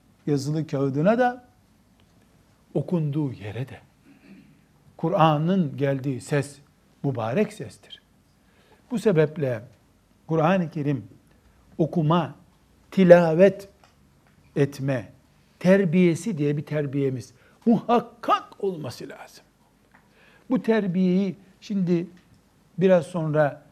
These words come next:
sayacağım, on madde sayacağım. Bunlara dikkat edersek bu terbiye yerine gelir diyeceğiz. Ama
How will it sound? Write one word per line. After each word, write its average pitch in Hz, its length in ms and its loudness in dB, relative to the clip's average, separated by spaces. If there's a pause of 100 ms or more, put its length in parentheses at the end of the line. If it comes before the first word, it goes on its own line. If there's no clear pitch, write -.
(260)
sayacağım, 160 600 0
on 226 180 2
madde 156 360 0
sayacağım. 117 520 -10
Bunlara 151 520 0
dikkat 170 300 -4
edersek 156 480 -2 (280)
bu 233 100 -2
terbiye 196 420 2
yerine 208 320 2
gelir 190 380 2 (580)
diyeceğiz. 151 500 -2 (340)
Ama 214 320 0